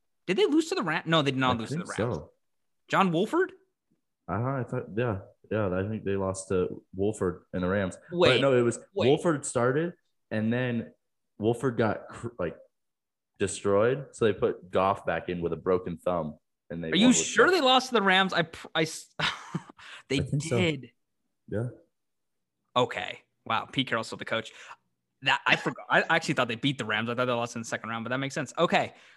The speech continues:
Speaker 1: Whew. Seahawks were twelve and four last year. They're over under. See, that's, that's how much research I've done. Uh, <laughs> the Seahawks were twelve and four last year. Their over under this year is ten and seven. I am predicting them to push that. I, or their over under is ten wins.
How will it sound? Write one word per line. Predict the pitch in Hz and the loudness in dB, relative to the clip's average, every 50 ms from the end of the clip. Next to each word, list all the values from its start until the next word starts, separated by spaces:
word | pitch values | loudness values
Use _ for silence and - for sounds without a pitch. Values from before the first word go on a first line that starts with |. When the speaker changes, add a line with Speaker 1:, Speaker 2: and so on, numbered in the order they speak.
| _ _ _ _ _ - | _ _ _ _ _ 4
Speaker 1:
Whew. | 277 359 294 - - - _ _ _ _ | 4 4 4 2 -6 -16 _ _ _ _
Seahawks | - - 196 208 226 233 233 | -2 2 4 6 6 6 4
were | 220 | 2
twelve | - - - 190 190 196 | 0 2 4 4 4 4
and | 196 180 | 4 4
four | - 170 156 | 4 4 6
last | 151 147 143 - 151 | 6 4 4 4 0
year. | 147 | 2
They're | 139 135 131 - - | 2 2 0 0 4
over | 147 156 165 170 175 165 | 4 4 4 4 4 4
under. | 143 147 147 143 143 139 135 123 | 6 4 4 6 4 4 4 2
See, | - - - 156 | 0 -2 0 0
that's, | 143 139 139 147 - | 2 2 2 2 4
that's | 156 151 151 | 2 2 4
how | - 143 | 4 0
much | 135 123 - | 0 0 -2
research | 135 131 - - 120 - | -4 -4 -4 -6 -6 -4
I've | 120 117 113 | -6 -4 -4
done. | 113 113 117 - - - - - | -4 -6 -8 -10 -16 -20 -4 2
Uh, | - 147 156 156 156 - - | 4 6 8 8 6 4 2
<laughs> | - | -2
the | 160 123 120 - - - | -4 -4 -2 2 4 4
Seahawks | - - - 185 190 180 170 | 4 4 2 4 4 4 4
were | 156 147 | 2 0
twelve | 123 151 165 185 | 0 0 2 2
and | 190 175 - | 2 0 2
four | 170 160 | 2 4
last | 156 156 147 147 147 - - | 6 6 4 4 2 0 -2
year. | 147 139 135 135 - - - - _ | 0 0 0 -2 -6 -18 -20 -12 _
Their | 127 127 - 147 | -6 -4 2 2
over | 165 165 180 175 | 2 4 4 4
under | 165 160 156 147 151 | 4 4 4 2 2
this | 139 143 135 - - | 2 2 0 0 -2
year | 143 135 127 | -2 -2 -2
is | 120 110 - - | -2 -4 -6 -10
ten | _ - - - 156 160 | _ -6 -2 0 2 2
and | 160 156 131 | 2 0 0
seven. | - - 131 120 120 113 117 117 117 - - _ _ _ _ _ _ _ _ _ _ _ | -2 -2 0 0 0 0 -2 -4 -4 -6 -8 _ _ _ _ _ _ _ _ _ _ _
I | - 143 160 190 | 2 4 4 4
am | 226 262 285 285 | 4 4 4 2
predicting | 240 - 220 180 160 - - 151 147 - 180 | 4 2 0 0 0 0 -2 -2 0 0 0
them | 160 165 170 | 0 0 0
to | 190 185 | 0 -4
push | - - - - 277 240 - | -4 -2 -2 -2 -2 -2 -2
that. | - 113 98 98 - | -4 -4 -4 -4 -2
I, | - 131 143 147 - - | -2 0 -2 -2 -2 -4
or | 147 139 - - 131 | -4 -4 -4 -2 2
their | 156 160 165 | 4 4 6
over | 156 147 156 | 6 4 4
under | 139 131 123 | 2 2 0
is | - - | -2 -4
ten | - 127 117 117 | -2 -2 -2 -2
wins. | 110 104 107 104 | -2 -6 -8 -10